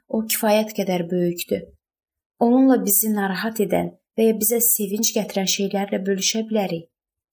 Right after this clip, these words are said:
Buna görə də gəlin insanlara qarşı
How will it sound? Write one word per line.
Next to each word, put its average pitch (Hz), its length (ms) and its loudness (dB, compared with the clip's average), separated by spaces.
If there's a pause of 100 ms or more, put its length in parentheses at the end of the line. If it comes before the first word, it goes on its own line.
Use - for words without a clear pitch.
(220)
Buna 202 220 2
görə 226 320 4
də 160 100 -2 (400)
gəlin 302 380 2
insanlara 233 640 2
qarşı 190 500 0